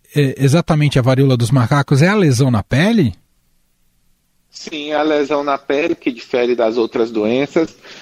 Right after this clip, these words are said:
Speaker 2: Uma lesão que pode, inclusive, lembrar capa-, catapora, só que essa lesão, ela apare-, todas aparecem no mesmo estágio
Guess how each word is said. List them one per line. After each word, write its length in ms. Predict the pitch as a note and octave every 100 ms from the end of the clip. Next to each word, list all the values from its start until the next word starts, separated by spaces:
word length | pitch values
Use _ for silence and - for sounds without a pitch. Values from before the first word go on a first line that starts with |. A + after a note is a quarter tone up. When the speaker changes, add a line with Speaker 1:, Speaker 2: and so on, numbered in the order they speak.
| -
Speaker 2:
Uma 200 | C#3+ D#3
lesão 460 | F3 D#3 C#3 C#3+ C3
que 120 | -
pode, 420 | C#3 - D#3+ D#3+
inclusive, 500 | D3 - C#3 C3+ C3+
lembrar 400 | C#3 C3 B2 A#2+
capa-, 280 | - B2 -
catapora, 960 | - - A2 G#2 A2 - A#2+ C3 D3 D#3+ - _ _
só 340 | - - E3+
que 100 | E3+
essa 220 | F#3+ -
lesão, 680 | F3 D#3 B2+ C3+ D3 F3+ D3 - _ _ _
ela 600 | - B2+ D3 D3+ D#3 D#3
apare-, 640 | - D#3 - C#3+ C3 B2+ -
todas 400 | - F3+ F#3+ F3
aparecem 720 | D#3+ - C3+ B2 C3+ D3+ F3+ D#3+
no 140 | D#3
mesmo 300 | D3 E3 F3+
estágio 560 | F#3+ - F3 D3+ B2+